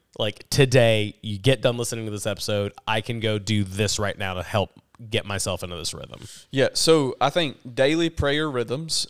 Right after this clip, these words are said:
Speaker 2: uh, I think starts with the daily office.
Speaker 1: Yeah.
Speaker 2: So there's daily offices that have been prayed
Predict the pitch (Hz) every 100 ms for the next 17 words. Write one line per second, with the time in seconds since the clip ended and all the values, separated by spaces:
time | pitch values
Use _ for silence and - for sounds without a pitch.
0 | 113 113 - 123 139 - - 135 120 113
1 | 110 110 95 62 - - - - - 104
2 | - 117 113 123 - 113 131 151 143 123
3 | 123 - 127 120 117 107 113 110 113 120
4 | 117 120 123 123